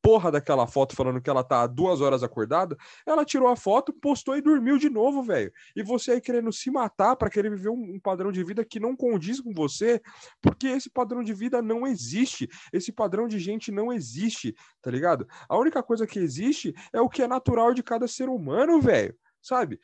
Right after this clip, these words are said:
Se você é gordo, não tem nada de errado. Se você é magro, também não. Se você tem celulite, muito menos. Se você não tem, legal também, sabe? Foda-se, cara. O que é natural não é um defeito. O que é natural é natural, caralho. E a gente tem que começar a aceitar essa porra, sabe?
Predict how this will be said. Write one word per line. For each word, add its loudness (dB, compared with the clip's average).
Se -2
você 0
é 2
gordo, 0
não 0
tem -2
nada 0
de -2
errado. 2
Se -8
você -4
é -2
magro, 0
também -2
não. 2
Se -2
você -6
tem -6
celulite, 0
muito -4
menos. -2
Se -10
você -4
não -6
tem, -4
legal 2
também, -4
sabe? -4
Foda-se, 0
cara. 0
O 2
que -4
é 4
natural 2
não 4
é 4
um 0
defeito. 0
O -6
que -4
é 0
natural 0
é 2
natural, 2
caralho. 2
E -2
a -2
gente -14
tem -12
que -20
começar -6
a -2
aceitar -6
essa -6
porra, 2
sabe? -4